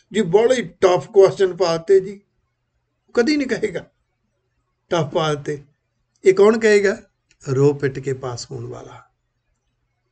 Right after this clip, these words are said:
"ਔਖੇ ਸੀ ਜੀ, ਤਾਂ ਨਹੀਂ ਮੈਂ ਪਾਸ ਹੋਇਆ।" ਇਸ ਲਈ ਉਮੀਦਾਂ ਤੇ ਉਹਦੇ ਨਾਲ ਅੰਦੇਸਾ ਤੌਖਲਾ। ਕੱਲ੍ਹ ਤੁਹਾਡਾ ਸਵਾਲ ਸੀਗਾ ਕਿ ਜੋ ਚੱਲੀ ਜਾ ਰਿਹਾ,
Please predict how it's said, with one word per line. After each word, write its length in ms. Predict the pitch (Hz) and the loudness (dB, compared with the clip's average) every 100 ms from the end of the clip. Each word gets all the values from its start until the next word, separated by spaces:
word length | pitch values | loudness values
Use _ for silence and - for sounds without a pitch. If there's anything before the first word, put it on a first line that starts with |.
| _ - | _ 2
"ਔਖੇ 380 | 190 190 247 233 | 2 2 0 0
ਸੀ 200 | - 208 | 0 -4
ਜੀ, 240 | 185 170 - | -2 -4 -6
ਤਾਂ 240 | 160 160 | -4 -2
ਨਹੀਂ 140 | 165 165 | -4 -6
ਮੈਂ 140 | 160 | -8
ਪਾਸ 360 | 139 139 123 - | -8 -10 -12 -14
ਹੋਇਆ।" 300 | 135 - - _ _ _ _ _ _ _ _ _ _ _ - | -16 -16 -20 _ _ _ _ _ _ _ _ _ _ _ 0
ਇਸ 220 | 233 226 | 2 2
ਲਈ 460 | - 180 185 233 - _ _ _ _ _ _ _ _ _ _ _ _ _ _ _ _ - | -2 -4 -4 -6 -10 _ _ _ _ _ _ _ _ _ _ _ _ _ _ _ _ 6
ਉਮੀਦਾਂ 720 | 196 190 202 180 220 139 - _ _ _ _ _ _ _ _ _ _ _ _ _ _ - | 8 8 4 6 4 4 -6 _ _ _ _ _ _ _ _ _ _ _ _ _ _ 2
ਤੇ 100 | 202 | 2
ਉਹਦੇ 340 | 208 240 262 | 4 2 4
ਨਾਲ 320 | 214 190 190 190 | 4 6 4 2
ਅੰਦੇਸਾ 480 | 165 151 156 139 160 | -2 0 0 0 -2
ਤੌਖਲਾ। 680 | 143 147 143 - 131 117 113 | -2 -4 -6 -6 -10 -10 -12
ਕੱਲ੍ਹ 200 | - 175 | -4 -2
ਤੁਹਾਡਾ 320 | 185 185 147 147 | 0 -2 -2 -6
ਸਵਾਲ 380 | - 147 139 | -8 -10 -10
ਸੀਗਾ 420 | 139 139 135 135 139 _ _ _ _ _ _ _ _ _ _ _ _ _ _ _ | -10 -12 -12 -16 -20 _ _ _ _ _ _ _ _ _ _ _ _ _ _ _
ਕਿ 120 | - 190 | 6 8
ਜੋ 400 | 156 135 170 202 | 6 6 10 10
ਚੱਲੀ 420 | 202 175 175 185 | 8 2 2 2
ਜਾ 280 | 165 156 156 | 2 2 0
ਰਿਹਾ, 340 | 156 135 127 | 0 -2 -6